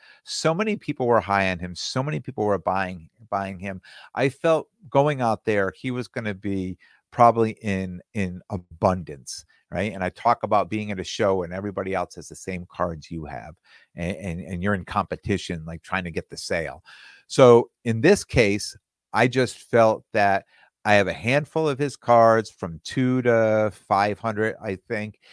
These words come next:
And I'm, and I'm happy with what I have there, and I'm happy that I'm gonna move them at, at a fair price. But I didn't wanna get into something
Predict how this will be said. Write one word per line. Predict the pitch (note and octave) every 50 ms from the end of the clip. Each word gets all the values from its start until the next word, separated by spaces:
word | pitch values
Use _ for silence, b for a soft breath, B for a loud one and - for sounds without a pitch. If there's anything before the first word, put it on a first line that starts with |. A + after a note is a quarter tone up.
| B B B B -
And | D3+ C#3+ C#3
I'm, | C#3 C3+ D3+ _ C#3
and | A#2+ A2+
I'm | G#2+ G2
happy | F#2 - - G#2+ A2+ A#2+ - - C#3 C3
with | A#2+ B2+ B2 A#2+ _ _
what | - A#2 A#2 A2
I | G#2+ G#2
have | F#2+ F#2+ G#2 G#2 G#2+ F#2+ F2+
there, | G2+ G#2 G2+ G#2 G2+ G2+ G2+ G2
and | F#2+ F2+ F2+
I'm | E2 D#2
happy | - - - G2 G2+ G#2 - A#2 A2 G2+
that | G#2 G#2 G2+
I'm | G2+ G2+ G2
gonna | G2 G#2 G2+ G2
move | G2 G2 G2 G2+ G2
them | G2 F#2+ F#2+ F#2 F#2
at, | F2+ F2+ F2+ - - F2+
at | F#2 F2 E2
a | D#2
fair | _ _ - G#2 G2 F#2 F#2 F2+
price. | _ _ - F#2 F#2 F2 F2+ F2 - - B B B B B B
But | A#2+ A2
I | A2 A2
didn't | A#2 C#3 C#3+ D3+ C#3+
wanna | C3+ B2 A#2 A2+ A2+ G#2+ G2
get | F2+ - A#2 A2 G#2
into | G#2+ G#2 G2 - G2
something | - - A2 G#2 - - G2+ F#2+ F#2+ F2+